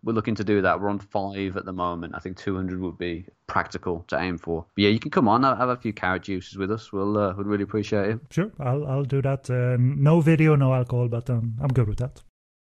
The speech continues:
Speaker 1: They're my two favourite things. <laughs>
Speaker 2: Uh, okay, okay. The, uh, we'll, uh, do the social, uh, media links and, uh, the links to the website. So, uh, good luck on that and congratulations on, uh, following through on something, uh, that you like doing, uh, which is talking, talking to Stu,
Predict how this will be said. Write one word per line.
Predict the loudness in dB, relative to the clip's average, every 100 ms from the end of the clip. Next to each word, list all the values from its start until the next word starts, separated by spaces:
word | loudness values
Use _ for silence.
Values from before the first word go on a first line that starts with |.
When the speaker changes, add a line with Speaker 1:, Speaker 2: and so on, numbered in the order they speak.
| _
Speaker 1:
They're | -2
my |
two | 2 2
favourite | 4 2 2
things. | 0 0 -2 -8 _
<laughs> | -20 -20 -20 -20 _ -6 _ -2 -2 -10 -10 _ _
Speaker 2:
Uh, | 4 6 8 8 8 8
okay, | 6 6
okay. | 6 4 2
The, | 0 2 4 2 2 0 2
uh, |
we'll, | 2 2 2
uh, | 4 4
do | 4
the | 2
social, | 0 0 0 2
uh, | 4
media | 4 2
links | 2 0 0
and, | 0
uh, | 2
the | 0
links | -2 -2
to | -4
the | -4
website. | -4 -6 -8 -10 -8
So, | -4 -4
uh, | -4 -4 -4 -4 -2 -2 0 0
good | 4 2
luck | 2 -4
on | -6
that | -4
and | -2
congratulations | 0 2 2 0 -2 -4 -4 -6 -6 -6
on, | -4 -2 0
uh, | 0 0 -2
following | -2 2 2
through | 4 4
on | 2 2
something, | -2 -2 -2
uh, | -2
that | -2 -2
you |
like | -2 -2
doing, | -4 -4 -4 -6
uh, | -6 -6 -4
which | -4 -4
is | -4
talking, | -2 0 0 0
talking | 4 4 4
to | 4 2
Stu, | 2 0 0